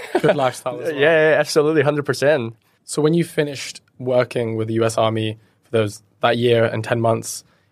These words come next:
Speaker 2: in Korea, did you have an idea, "Okay, I want to do the career that I wanted to before I joined," or were you like, "Okay, I need to find what I wanna do in life"?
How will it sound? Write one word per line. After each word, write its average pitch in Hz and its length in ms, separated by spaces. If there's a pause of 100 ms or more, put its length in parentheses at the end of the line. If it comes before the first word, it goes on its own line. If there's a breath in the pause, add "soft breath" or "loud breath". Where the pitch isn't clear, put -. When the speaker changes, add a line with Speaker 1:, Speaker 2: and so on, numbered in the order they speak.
(100)
Speaker 2:
in 113 180
Korea, 117 560 (1000)
did 131 120
you 165 380 (260)
have 135 120
an 135 60
idea, 131 300 (140)
"Okay, 123 140
I 117 100
want 117 240
to 120 180
do 120 540 (260)
the 123 140
career 123 360
that 113 160
I 110 220 (640)
wanted 127 460
to 131 100
before 123 440
I 139 40
joined," 170 440 (120)
or 120 400
were 131 100
you 117 80
like, 113 180
"Okay, 113 300 (140)
I 117 80
need 123 140
to 120 60
find 113 220
what 110 140
I 110 40
wanna 107 200
do 107 120
in 104 80
life"? - 300